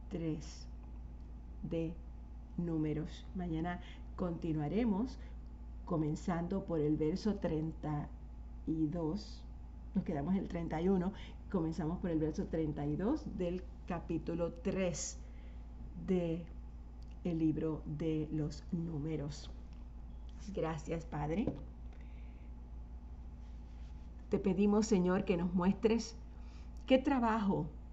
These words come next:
se supone el que debemos de hacer. A través de este libro, tú nos sigues, continúas enseñándonos la importancia de los deberes,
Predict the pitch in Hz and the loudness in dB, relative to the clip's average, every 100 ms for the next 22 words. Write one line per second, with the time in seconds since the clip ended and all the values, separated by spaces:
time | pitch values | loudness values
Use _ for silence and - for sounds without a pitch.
0 | - - 208 202 180 175 170 170 156 170 | -10 4 4 4 2 2 2 2 2 2
1 | 156 151 147 165 165 147 - 147 151 - | 4 4 4 2 2 0 0 0 -2 -4
2 | - - - - - - - 196 196 190 | -8 -10 -10 -10 -10 -10 0 2 6 6
3 | 185 202 208 190 185 190 185 185 - 190 | 8 8 8 6 6 6 4 2 4 4
4 | 196 196 - - - 196 185 190 - - | 4 2 -6 -10 0 6 6 6 0 6
5 | 262 269 196 185 - 220 214 233 240 233 | 8 8 6 2 4 6 8 8 10 10
6 | 240 180 180 - - - - 185 185 165 | 8 6 2 -4 -8 -8 2 4 4 4
7 | 165 165 165 170 160 156 - - - - | 2 2 0 2 2 0 -4 -10 -10 -10
8 | - - 170 165 156 156 156 190 185 220 | -10 -4 0 0 2 0 0 4 4 4
9 | - 214 208 226 - 143 160 156 156 170 | 2 0 0 0 -4 -2 0 2 2 4
10 | 180 175 185 - | 2 2 -2 -4